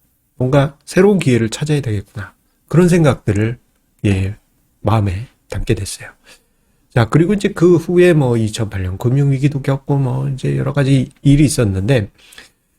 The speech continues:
십 년 전 구월로 가보도록 하겠습니다. 자, 조금 전에 이제 이십 년 전이었으니까 십 년 전으로 가볼게요. 자, 십 년 전 구월은, 어, 앞서서도 이제 이야기를 드렸습니-, 습니다만,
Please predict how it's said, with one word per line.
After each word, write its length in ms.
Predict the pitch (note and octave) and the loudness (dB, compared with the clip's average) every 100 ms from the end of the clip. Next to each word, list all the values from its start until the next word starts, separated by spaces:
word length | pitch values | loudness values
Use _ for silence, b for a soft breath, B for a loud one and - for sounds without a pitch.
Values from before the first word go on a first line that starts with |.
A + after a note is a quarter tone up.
| _ | _
십 240 | - F#3 | -4 0
년 260 | G#3 G#3 G3 | 4 4 4
전 220 | G3 E3+ | 2 0
구월로 560 | - B2 C3+ F#2+ F#2+ D3 _ _ - | 0 2 2 2 -2 -10 _ _ -6
가보도록 460 | G#2 G2 F#2+ - | -4 -2 -4 -4
하겠습니다. 600 | A#2+ G2 - F#2 G2+ C3+ - _ | -4 -4 -6 -8 -8 -10 -12 _
자, 160 | - G2 - - | -8 -8 -10 -4
조금 220 | C#3 C3 | 0 2
전에 200 | A2+ A2 | 2 2
이제 360 | G2 F#2 G2 G2 B B B B - | 0 -2 -4 -4 B B B B -4
이십 380 | G2+ A2 - B2 | 2 2 2 2
년 240 | G2 F#2+ | 2 2
전이었으니까 920 | G2 F2+ G#2 G2+ - G2 - A#2 G#2 _ | 2 4 2 0 -6 -14 -8 -8 -8 _
십 200 | - D3+ | -4 0
년 180 | D#3 B2+ | 0 0
전으로 260 | A2 G2+ G2 | -2 -4 -4
가볼게요. 500 | A2 G2 - G2+ - b b b b _ | -4 -4 -6 -14 -14 b b b b _
자, 80 | C3+ | -2
십 180 | B2 F3 | 0 0
년 300 | F3+ F#3 E3+ | 2 2 2
전 240 | D#3 B2 | 2 0
구월은, 640 | - A2 G#2 G2+ A#2+ G2 F2+ _ _ _ _ - - | -2 0 0 2 0 -2 -8 _ _ _ _ -20 -6
어, 340 | G#2 G#2 G2+ G2+ | -2 -2 -2 -4
앞서서도 680 | G#2+ A#2+ A#2 G#2+ A2+ G#2+ A2+ | -2 2 2 4 0 0 -2
이제 280 | G2+ G#2+ | 2 2
이야기를 380 | G2+ G#2 G2+ G#2+ | 2 2 2 0
드렸습니-, 500 | G#2 G#2+ G2+ G2+ F2+ - _ _ _ | 2 2 2 -2 -6 -8 _ _ _
습니다만, 680 | - C#3 C#3+ B2 F#2 C#3 | 0 4 4 2 -2 -6